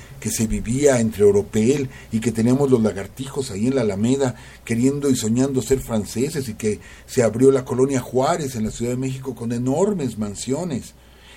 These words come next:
y se construyó el hemiciclo Juárez, la avenida Juárez, este, la colonia Juárez, el, el hospital Juárez, y todo era Juárez. Es cierto que Porfirio Díaz crea mucho el mito de Juárez,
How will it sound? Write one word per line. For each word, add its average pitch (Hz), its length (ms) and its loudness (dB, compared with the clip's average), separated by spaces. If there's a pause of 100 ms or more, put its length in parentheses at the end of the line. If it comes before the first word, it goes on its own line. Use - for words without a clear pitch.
y 127 120 -8
se 139 100 -8
construyó 135 420 0
el 156 60 -2
hemiciclo 139 520 -6
Juárez, 139 340 -2
la 131 80 -2
avenida 127 340 -4
Juárez, 139 560 -2 (360)
este, - 420 -4
la 117 100 0
colonia 135 380 -2
Juárez, 143 520 0
el, 107 360 -4
el 110 220 -2
hospital 117 420 -4
Juárez, 151 540 -2 (260)
y 117 80 -4
todo 151 260 4
era 147 100 0
Juárez. 156 640 4 (1000)
Es 120 160 -4
cierto 135 360 2
que 113 120 -10
Porfirio 117 400 -2
Díaz 123 320 0 (300)
crea 165 300 -2
mucho 165 360 -6
el 110 80 -2
mito 131 380 -6
de 92 80 -10
Juárez, 92 520 -12